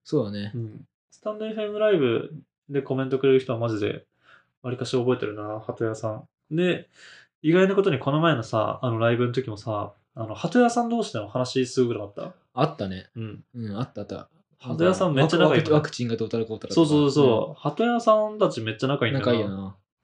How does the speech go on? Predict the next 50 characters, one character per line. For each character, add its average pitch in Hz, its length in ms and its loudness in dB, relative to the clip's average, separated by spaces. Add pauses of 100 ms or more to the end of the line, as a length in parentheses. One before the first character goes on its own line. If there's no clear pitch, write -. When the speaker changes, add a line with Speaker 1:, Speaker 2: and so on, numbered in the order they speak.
(320)
Speaker 1:
そ - 140 -4
れ 170 80 4
い - 20 6
い 151 60 6
よ 104 100 0
ね。 90 180 -14
Speaker 2:
う 127 80 -6
ん、 107 220 -8
す - 180 0
ご 139 100 6
い 113 40 -2
ね。 107 100 -12
あ、 117 220 -2 (400)
そ - 160 -4
れ 294 60 2
で 349 80 4
言 349 100 4
え - 20 -2
ば 127 100 -2
な 120 80 -4
ん 120 40 -10
か 113 100 -4
俺 117 140 -2
こ - 140 -6
の 226 100 0
前 240 160 0
さ、 113 300 -4
あ - 20 -8
の、 107 180 -10
筋 220 240 -6
ト 226 120 2
レ 226 80 2
の 208 100 -8
イ 202 100 -10
ン 202 60 -14
ス - 80 -18
タ 170 480 0
上 143 100 0
げ 147 40 0
た 143 80 2
じ 113 80 -2
ゃ - 20 -4
ん - 80 -10
ね。 - 240 -18 (300)
筋 151 160 -2
ト 151 100 2
レ 151 80 4
し 151 140 -6
ま 151 80 -2
す 139 100 -6